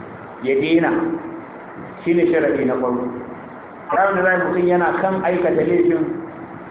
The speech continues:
kuma ya ce, "Na tuba." Ha? Balle kuma ya irin tuban mata da sai sun tuban masu ke laifin. Ce, "Allah, na tuba," tukun sai ya aikata.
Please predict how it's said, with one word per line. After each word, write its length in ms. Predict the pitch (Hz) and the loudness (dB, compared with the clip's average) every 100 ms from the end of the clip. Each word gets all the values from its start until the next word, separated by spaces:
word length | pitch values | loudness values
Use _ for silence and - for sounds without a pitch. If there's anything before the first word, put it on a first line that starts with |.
| - | -4
kuma 200 | 190 170 | 0 2
ya 60 | 170 | 2
ce, 120 | 156 | 0
"Na 180 | 139 135 | 0 -2
tuba." 320 | 135 131 127 - - - - - - - - - - - - - - | -4 -2 0 -2 -6 -10 -14 -16 -16 -16 -16 -16 -18 -16 -16 -14 0
Ha? 140 | 143 175 - - - - - - - - | 2 2 0 -6 -10 -14 -16 -16 -16 -4
Balle 220 | 139 147 175 | 0 2 2
kuma 180 | 175 180 | 4 2
ya 220 | 170 175 | 2 2
irin 160 | 170 165 | 2 2
tuban 300 | 147 151 147 | 0 2 2
mata 340 | 147 143 147 143 | 2 2 2 2
da 140 | 135 | 2
sai 140 | 170 | 0
sun 160 | 170 190 | 0 0
tuban 260 | 190 190 143 | 2 2 2
masu 240 | 156 151 | 0 0
ke 120 | 151 147 | 0 0
laifin. 400 | 143 135 127 - - - - - - - | 2 2 0 -2 -8 -12 -12 -14 -14 -4
Ce, 80 | 156 | -2
"Allah, 380 | - 170 165 143 | 0 2 2 2
na 320 | 156 175 180 | 2 2 2
tuba," 400 | 180 175 147 175 | 4 4 4 2
tukun 240 | 180 180 170 | 0 0 2
sai 80 | 165 | 2
ya 80 | 147 | 2
aikata. 420 | 147 147 127 113 | 2 2 0 -2